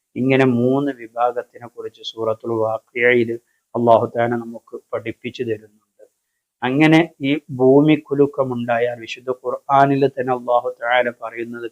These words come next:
കാണാം. <clears throat> ഹബീബായ സല്ലല്ലാഹു അലൈഹി വസല്ലമ തങ്ങളോട്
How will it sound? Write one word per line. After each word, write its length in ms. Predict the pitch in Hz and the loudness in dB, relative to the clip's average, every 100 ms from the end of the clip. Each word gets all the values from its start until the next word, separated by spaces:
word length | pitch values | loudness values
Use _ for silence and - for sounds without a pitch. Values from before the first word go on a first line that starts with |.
| - | -8
കാണാം. 360 | 117 117 120 _ _ _ _ - - | -10 -8 -14 _ _ _ _ -6 2
<clears throat> 520 | - 185 185 127 117 | 4 6 4 0 -2
ഹബീബായ 460 | 127 127 127 127 | 2 6 8 8
സല്ലല്ലാഹു 600 | 123 123 123 123 127 123 127 | 6 0 -4 0 0 0 -4
അലൈഹി 280 | 127 131 127 | -6 -6 -8
വസല്ലമ 640 | 131 - 123 123 127 131 - _ _ _ - | -14 -16 -8 -8 -6 -8 -10 _ _ _ -2
തങ്ങളോട് 640 | 123 120 131 131 131 131 | 0 4 6 8 8 6